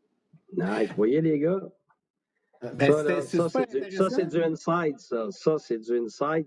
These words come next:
Speaker 1: puis c'est pour ça que Bruno, tu sais, c'est, c'est, moi, je suis un entraîneur.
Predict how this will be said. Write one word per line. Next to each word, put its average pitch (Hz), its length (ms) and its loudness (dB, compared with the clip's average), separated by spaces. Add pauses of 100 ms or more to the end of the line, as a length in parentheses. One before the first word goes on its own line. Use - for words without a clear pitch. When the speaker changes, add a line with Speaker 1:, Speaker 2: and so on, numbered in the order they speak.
Speaker 1:
puis 110 220 -4 (440)
c'est - 140 -6
pour 120 140 0
ça 185 140 4
que 143 100 0
Bruno, 131 720 2 (580)
tu 131 80 6
sais, 139 140 4
c'est, - 160 -10
c'est, - 140 -16 (380)
moi, 120 220 0
je 135 120 -6
suis 131 80 0
un 131 60 -2
entraîneur. 123 600 -4